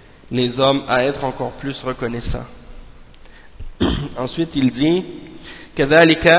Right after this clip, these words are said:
ما جعل الله في تسخير الشمس والقمر الضياء والنور والحركة والسكون وانتشار العباد في طلب فضله وما فيه، وما فيهما من تنضيج الثمار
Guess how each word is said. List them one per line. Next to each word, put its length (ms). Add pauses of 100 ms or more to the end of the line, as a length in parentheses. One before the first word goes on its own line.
(380)
ما 200
جعل 360
الله 560
في 240
تسخير 480
الشمس 500
والقمر 920 (440)
الضياء 760
والنور 520
والحركة 680
والسكون 800 (480)
وانتشار 580
العباد 580
في 200
طلب 400
فضله 480 (540)
وما 280
فيه، 440 (160)
وما 280
فيهما 680
من 340 (440)
تنضيج 680
الثمار 960